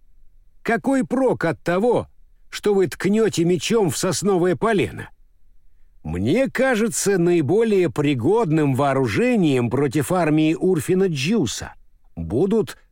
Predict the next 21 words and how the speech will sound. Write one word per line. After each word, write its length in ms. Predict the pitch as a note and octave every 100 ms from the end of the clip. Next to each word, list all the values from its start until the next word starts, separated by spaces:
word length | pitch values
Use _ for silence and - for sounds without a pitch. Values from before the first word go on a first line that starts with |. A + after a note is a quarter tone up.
| -
топоры 1000 | D#3+ - D3 C3 G#2+ B2+ B3 C#4+ F3+ - - - -
на 180 | - E3
длинных 500 | D3 F#3 D#3+ D#3 -
рукоятках 840 | E3 - F3+ D#3 G#2+ - - - - - - -
и 180 | A#2
колотушки, 1040 | C3 F#3+ A#3+ C4 G3 F3 C3+ - C#4+ C3+ G#2+ - - - -
которые 480 | - C#3+ D#3+ D#3+ D#3
я 200 | D3 D#3+
предложил 640 | G2+ D3+ C#3+ D3 A#2 G3
бы 140 | D#3 D3+
сделать 560 | G#2+ G2+ G#3+ F#3 C3 - - -
в 80 | G2+
виде 380 | G2 E3+ D#3
железных 580 | C#3 C#3+ F3 F3 E3 F3
шаров 520 | - F#3 A3+ G#3+ A#2
с 40 | -
шипами, 800 | - - E3+ D3+ C#3 F#2+ D#2+ - - - -
насаженных 840 | F2 G#2 G2+ E3 A3 D#3 C#3+ G2+ -
на 160 | B2
прочные 560 | A#2 G#2+ D3 - F#3+ G3+
древки. 640 | B2+ F2+ - - - G#2+